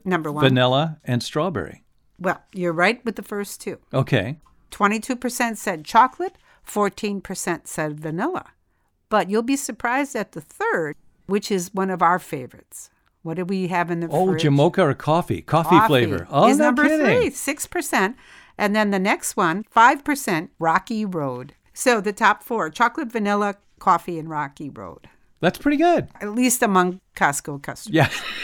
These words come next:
Speaker 2: <laughs> So that means all those are bought in huge quantities.
Speaker 1: <laughs>
Speaker 2: That's
Speaker 1: They
Speaker 2: what
Speaker 1: know
Speaker 2: that
Speaker 1: what to
Speaker 2: means.
Speaker 1: stock.
Speaker 2: <laughs>
Speaker 1: Yeah. Take this survey, then we'll know what to stock.
Speaker 2: Oh, God. Okay, let's end up with famous last words.
Speaker 1: Okay.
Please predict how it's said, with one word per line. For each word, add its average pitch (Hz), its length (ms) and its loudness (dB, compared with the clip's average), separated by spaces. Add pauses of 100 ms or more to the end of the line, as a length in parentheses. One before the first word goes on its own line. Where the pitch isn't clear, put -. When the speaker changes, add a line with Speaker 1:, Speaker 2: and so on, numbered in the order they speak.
(100)
Speaker 2:
<laughs> - 600 0
So 156 160 4
that 208 180 2
means 185 300 2
all 151 280 2
those 175 260 4
are 143 80 4
bought 127 280 0
in 113 160 2
huge 180 540 6
quantities. 196 640 4
Speaker 1:
<laughs> 311 240 4
Speaker 2:
That's 233 200 6
Speaker 1:
They 269 60 2
Speaker 2:
what - 100 6
Speaker 1:
know 269 100 6
Speaker 2:
that 208 140 6
Speaker 1:
what 226 80 2
to 156 60 2
Speaker 2:
means. 143 120 6
Speaker 1:
stock. 185 420 4
Speaker 2:
<laughs> - 60 -2
Speaker 1:
Yeah. 180 260 2 (440)
Take 254 240 0
this 262 160 -6
survey, 185 480 -6
then 190 220 -2
we'll 208 120 0
know 196 180 2
what 190 180 0
to 196 100 -8
stock. 165 440 0 (400)
Speaker 2:
Oh, 143 460 -2
God. 110 520 -2 (340)
Okay, 135 440 0
let's 156 260 -2
end 156 260 4
up 147 160 4
with 127 220 2
famous 117 300 0
last 110 260 -2
words. 98 340 -2
Speaker 1:
Okay. 226 340 -6